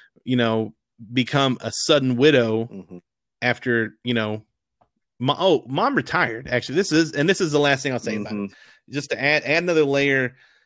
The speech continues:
Speaker 1: of shit to this cake.
Speaker 2: Mm-hmm.
Speaker 1: Mom retired in May
Speaker 2: Mm-hmm.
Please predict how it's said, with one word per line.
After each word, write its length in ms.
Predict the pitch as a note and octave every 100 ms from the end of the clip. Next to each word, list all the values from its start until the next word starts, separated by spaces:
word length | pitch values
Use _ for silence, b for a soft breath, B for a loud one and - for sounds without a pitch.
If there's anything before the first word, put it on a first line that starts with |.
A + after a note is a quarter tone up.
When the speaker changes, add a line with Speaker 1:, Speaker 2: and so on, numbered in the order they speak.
| b
Speaker 1:
of 240 | - A2+ G#2
shit 340 | - C#3+ B2+
to 60 | B2+
this 160 | A2+ -
cake. 300 | A#2 G#2+ -
Speaker 2:
Mm-hmm. 460 | - _ _ -
Speaker 1:
Mom 180 | C#3 F#3+
retired 600 | D#3 C3 - G#3+ F#3 B2
in 120 | A2+
May 260 | A2 A#2+ G#2
Speaker 2:
Mm-hmm. 360 | G2 G2 F#2